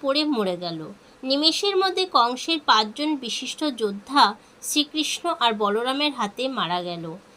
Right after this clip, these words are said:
ভগবান শ্রীকৃষ্ণ ও বলরামের এই অদ্ভুত লীলা দেখে দর্শকরা আনন্দে মেতে উঠল।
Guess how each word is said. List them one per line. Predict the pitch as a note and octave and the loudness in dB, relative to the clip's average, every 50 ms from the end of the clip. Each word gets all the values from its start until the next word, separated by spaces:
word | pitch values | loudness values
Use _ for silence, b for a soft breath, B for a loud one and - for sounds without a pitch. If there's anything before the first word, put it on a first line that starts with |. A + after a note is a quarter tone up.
| b - - C4+ | b -12 -4 2
ভগবান | C4 C4+ C#4 C#4 D4 D#4+ E4 F4+ F4+ | 2 2 2 2 2 2 2 2 2
শ্রীকৃষ্ণ | - - - C4+ C4 - D4 C#4+ - - - - E4+ | -2 -6 -6 -6 -4 -2 -2 -2 -2 -4 -6 -4 -4
ও | D#4+ C4+ C4+ | -2 -2 -4
বলরামের | A#3+ A3 A3+ A3 A3+ A#3+ C4 C#4 C#4+ D4 D4 D#4 E4 D#4+ | -2 0 0 0 2 0 0 0 0 0 0 0 -2 -2
এই | D#4 D4 - - | -2 -4 -4 -4
অদ্ভুত | A3 G3+ G3 F#3+ G3+ - - D4 D4 - - | -6 -4 -4 -6 -8 -6 -6 -6 -6 -6 -6
লীলা | A3+ G#3+ G#3 G#3 A3 A3+ C4 | -4 -4 -2 0 0 0 0
দেখে | C#4+ D#4 D4+ - - C#4 G#3+ A3 b b b b b b - | 0 -2 -4 -4 -4 -2 -2 -2 b b b b b b 0
দর্শকরা | A#3 B3 A#3 B3+ B3 - - F4 E4+ E4+ F4+ F4 E4 - - | 4 4 4 4 4 0 -2 -4 -4 0 0 0 0 2 2
আনন্দে | G#3+ G#3+ A3+ B3 C4+ D4+ E4 E4+ F4+ D#4+ | 0 0 2 0 0 0 0 0 0 -2
মেতে | C4+ A#3 G3+ - G3 F#3 | -2 -2 -4 -4 -4 -6
উঠল। | F3+ F3+ F#3 - F3+ F3+ E3 | -6 -6 -8 -8 -8 -8 -8